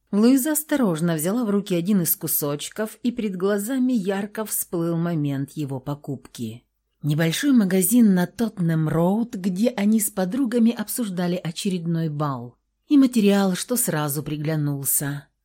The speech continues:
Она так ни разу его и не надела. Буквально через пару дней погиб папа, а после все завертелось и стало не до нарядов.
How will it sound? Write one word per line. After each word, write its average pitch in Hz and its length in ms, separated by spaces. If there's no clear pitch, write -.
Она 185 400
так 285 260
ни 262 140
разу 220 320
его 190 320
и 190 140
не 185 120
надела. 160 680
Буквально 214 500
через 214 320
пару 208 280
дней 202 280
погиб 170 560
папа, 120 540
а - 160
после 220 480
все 220 240
завертелось 196 800
и 233 80
стало 175 480
не 147 180
до 139 120
нарядов. 131 720